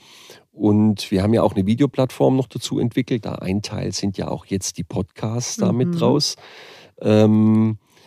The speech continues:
Speaker 1: das ist durchaus spannend und man erlebt da tatsächlich, ähm,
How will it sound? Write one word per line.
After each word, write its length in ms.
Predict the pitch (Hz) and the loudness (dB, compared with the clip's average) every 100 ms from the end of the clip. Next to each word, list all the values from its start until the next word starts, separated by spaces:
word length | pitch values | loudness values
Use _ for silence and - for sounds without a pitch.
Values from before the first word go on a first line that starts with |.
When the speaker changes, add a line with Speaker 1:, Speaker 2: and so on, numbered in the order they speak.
| _ _ _ | _ _ _
Speaker 1:
das 180 | 135 143 | -2 0
ist 180 | 139 - | 0 4
durchaus 320 | 139 127 113 | 4 4 2
spannend 380 | - 113 104 98 | 2 2 4 4
und 80 | 98 | 4
man 120 | 101 | 4
erlebt 340 | 101 107 - 123 | 4 2 2 0
da 80 | |
tatsächlich, 880 | 113 110 101 - 104 110 113 - - _ _ _ _ - | 2 0 -2 -2 -2 0 0 -2 -12 _ _ _ _ 0
ähm, 800 | 107 107 107 104 104 101 104 | 4 6 4 4 4 2 0